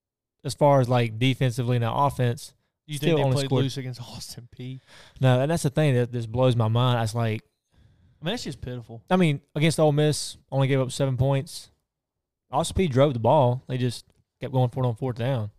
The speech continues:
Speaker 2: But I think we can all come to terms that Ole Miss was not, is not very
Speaker 1: Yeah.
Speaker 2: good. They're
Speaker 1: Yeah.
Speaker 2: not.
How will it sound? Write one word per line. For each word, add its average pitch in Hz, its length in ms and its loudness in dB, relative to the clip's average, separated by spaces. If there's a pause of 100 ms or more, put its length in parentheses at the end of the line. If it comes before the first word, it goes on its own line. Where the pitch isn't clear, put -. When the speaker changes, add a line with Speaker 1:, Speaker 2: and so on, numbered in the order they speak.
Speaker 2:
But 139 180 -6
I 131 80 -10
think 135 240 -10
we 127 120 -8
can 113 340 -18
all 120 240 -14
come 123 180 -16
to 113 60 -14
terms 113 420 -20
that 98 280 -14 (160)
Ole 120 120 -12
Miss 113 320 -16
was 113 200 -20
not, 101 200 -18 (320)
is 175 220 -2
not 127 160 -6
very 123 140 2
Speaker 1:
Yeah. 107 120 0
Speaker 2:
good. 101 180 -10 (160)
They're 131 140 0
Speaker 1:
Yeah. 113 80 0
Speaker 2:
not. 107 180 -2